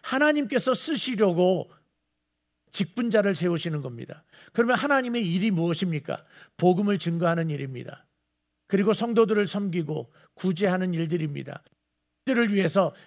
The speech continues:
직분자를 세우시는 거죠. 말씀을 선포하기, 하기 위해서 목사를 세우시고 교회를 다스리기 위해서 장로를 세우며 교회를 관리하고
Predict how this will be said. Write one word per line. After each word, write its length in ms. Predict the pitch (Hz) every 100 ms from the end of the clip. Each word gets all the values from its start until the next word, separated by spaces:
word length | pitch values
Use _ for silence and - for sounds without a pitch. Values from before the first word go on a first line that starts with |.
| _
직분자를 640 | - 185 254 240 208 196 185
세우시는 500 | 196 185 185 170 156
거죠. 260 | 135 139 - - -
말씀을 460 | 190 202 240 233
선포하기, 600 | 196 226 226 214 196 208
하기 300 | 175 190 190
위해서 380 | 175 160 190 160 - -
목사를 460 | 190 185 240 220 196
세우시고 640 | 202 190 160 180 156 147 - - -
교회를 360 | 220 240 226
다스리기 560 | 185 208 - 233 190 214
위해서 360 | 202 220 202 - - -
장로를 480 | 202 233 262 247
세우며 540 | 208 214 190 165 156 - - -
교회를 360 | - 220 226 233
관리하고 680 | 175 214 220 214 208 233